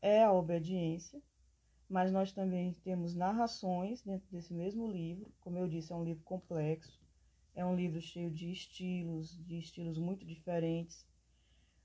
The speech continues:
Mas, principalmente, como a irmã Priscila já falou, é uma, é uma instrução, é um pai que dá conselhos pra edificar um filho, que vai conduzindo o povo e ao mesmo tempo vai sendo juiz desse povo, vai sendo líder desse povo.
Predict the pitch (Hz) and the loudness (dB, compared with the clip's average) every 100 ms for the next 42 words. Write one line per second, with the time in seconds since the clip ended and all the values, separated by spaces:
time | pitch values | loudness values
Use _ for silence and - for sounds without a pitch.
0 | - 220 254 269 262 311 302 - 202 180 | -4 2 2 2 0 0 0 0 4 4
1 | 185 240 247 190 - _ - 185 190 170 | 4 2 0 -2 -12 _ -6 0 2 2
2 | 170 170 156 170 165 160 160 165 202 226 | 0 -4 -4 -2 0 -2 -2 0 0 0
3 | 214 226 226 247 247 254 - _ _ _ | 2 0 0 2 0 -2 -8 _ _ _
4 | - 208 226 233 247 247 262 254 294 294 | -8 0 2 4 4 2 0 -6 -8 -6
5 | - 277 247 165 165 - _ - 220 247 | -2 2 4 2 0 -8 _ -8 -4 -4
6 | - 240 254 262 240 214 214 233 226 - | 2 6 6 4 2 4 4 0 -4 -2
7 | 208 208 185 - - - - - - 185 | 0 2 2 -2 -12 -20 -20 -20 -2 0
8 | 180 185 190 185 185 196 190 190 196 185 | 0 -2 -8 -2 0 0 -2 -4 0 0
9 | 151 170 _ - - - - - 214 220 | -2 -6 _ -20 -20 -20 -18 -10 -2 0
10 | 220 220 220 233 220 226 220 226 226 208 | 4 4 4 2 0 0 2 0 0 0
11 | 214 214 175 151 156 - - - 202 208 | 2 4 4 0 -6 -10 -8 -2 0 2
12 | 220 214 214 220 247 214 240 214 208 220 | 2 2 -2 -4 0 -2 0 0 0 0
13 | 226 254 233 196 196 180 - 190 196 190 | 0 2 2 2 0 -4 -4 0 0 0
14 | 196 196 220 208 202 233 202 175 - - | 0 -2 -4 -2 -2 0 0 -2 -6 -8
15 | 151 147 | -4 -4